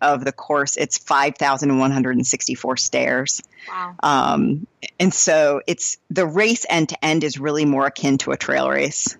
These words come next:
Speaker 1: than it is to a, to a road race. Um, it's fifty percent longer in time than the average marathon, um, in, in terms of how long it takes to run it. And,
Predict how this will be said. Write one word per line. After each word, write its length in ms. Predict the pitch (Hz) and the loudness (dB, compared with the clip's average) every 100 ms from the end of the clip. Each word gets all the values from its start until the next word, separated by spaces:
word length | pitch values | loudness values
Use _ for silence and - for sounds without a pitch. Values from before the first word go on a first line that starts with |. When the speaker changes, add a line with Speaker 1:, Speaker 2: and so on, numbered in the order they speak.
| - | -2
Speaker 1:
than 160 | 147 | 2
it 120 | 139 131 | 2 2
is 260 | 131 143 | 0 0
to 200 | - 135 | 0 2
a, 160 | 131 - | 2 0
to 160 | - 139 | 0 0
a 60 | |
road 280 | 123 135 135 | 2 2 2
race. 420 | 135 131 139 - - - - - | 0 0 -2 -6 -10 -14 -12 -2
Um, 240 | 147 165 - | 0 2 0
it's 240 | - - | -2 -4
fifty 480 | - 220 - 185 - _ | 0 -2 0 -6 -6 _
percent 400 | - 160 165 151 151 _ _ - | -6 -2 0 -2 -4 _ _ -6
longer 760 | 139 135 143 147 175 214 214 - | 0 2 2 2 2 2 -2 0
in 200 | 156 147 | 2 2
time 600 | - 135 139 147 190 190 | 0 0 2 2 2 4
than 160 | 135 | 4
the 120 | 131 | 4
average 320 | 135 127 127 131 | 2 0 0 0
marathon, 680 | 127 135 151 170 190 220 233 - - - _ | 2 0 0 2 4 2 0 -6 -20 -20 _
um, 600 | - 139 135 131 135 131 131 - | -2 2 2 2 2 0 -4 -6
in, 120 | 147 127 | -2 0
in 140 | 143 | 0
terms 200 | 147 135 | 0 0
of 60 | 127 | 0
how 160 | 139 | 0
long 160 | 131 127 | 2 2
it 80 | 127 | 0
takes 180 | 127 - | -2 -2
to 80 | |
run 220 | 131 139 151 | 0 2 2
it. 180 | 135 | 0
And, 160 | - 156 | 0 -2